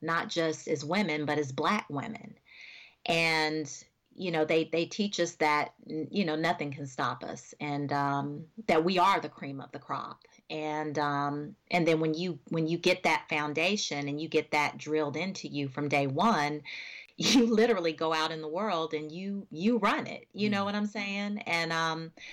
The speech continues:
Speaker 1: and I think that a lot of people in Black colleges get that experience. And then also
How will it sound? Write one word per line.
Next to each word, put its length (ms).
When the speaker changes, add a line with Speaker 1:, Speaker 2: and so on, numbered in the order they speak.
Speaker 1:
and 140
I 240
think 640
that 380
a 60
lot 260
of 100
people 340
in 200
Black 300
colleges 760
get 300
that 340
experience. 840
And 200
then 120
also 680